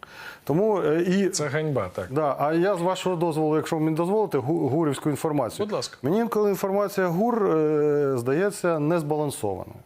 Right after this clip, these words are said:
Speaker 1: По-, при всій повазі до працівників цієї, ну, гуру, спецоперацій, які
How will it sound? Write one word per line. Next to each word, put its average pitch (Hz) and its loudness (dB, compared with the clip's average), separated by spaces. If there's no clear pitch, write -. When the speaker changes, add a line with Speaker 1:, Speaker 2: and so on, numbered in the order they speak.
Speaker 1:
По-, 143 0
при 185 0
всій 196 0
повазі 170 2
до 143 2
працівників 143 0
цієї, 135 2
ну, 135 0
гуру, 147 2
спецоперацій, 147 0
які 127 -2